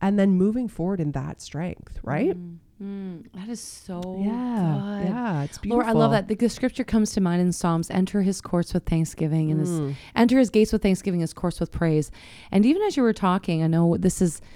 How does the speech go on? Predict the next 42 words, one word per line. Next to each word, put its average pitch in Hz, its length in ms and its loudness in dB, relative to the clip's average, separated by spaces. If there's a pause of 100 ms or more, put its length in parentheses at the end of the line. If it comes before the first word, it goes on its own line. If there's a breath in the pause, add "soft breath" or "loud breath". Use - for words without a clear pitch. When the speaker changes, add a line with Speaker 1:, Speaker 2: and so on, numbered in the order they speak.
(400 soft breath)
Speaker 2:
just 208 220 0
a 202 60 8
beautiful 214 500 8
topic 175 400 2
and 170 100 4
a 165 60 6
beautiful 190 560 6
reminder, 170 460 6
but 170 100 6
I 165 100 6
just - 240 -4
feel 240 220 4
like - 720 0 (100)
Thanksgiving 220 560 8
and 185 100 8
joy 175 300 4
are 156 100 4
so 185 220 2
connected. 165 680 -2 (120)
Speaker 1:
They 180 120 2
really 170 380 4
are. 143 180 0
Speaker 2:
You 208 80 10
know, 196 220 10
you, 202 480 10 (260)
we 214 220 6
really 226 300 8
can't - 340 0
have 180 240 0
joy. 180 720 0
I, 170 160 -4
I - 100 -4
really 214 240 2
believe 208 300 6
Speaker 1:
Like, 160 140 6
Speaker 2:
this. 175 160 -4
Speaker 1:
joy 262 460 0
is, 226 180 -2
like, 202 300 -6
almost 233 420 -2
the 190 80 -2
gift 196 720 -4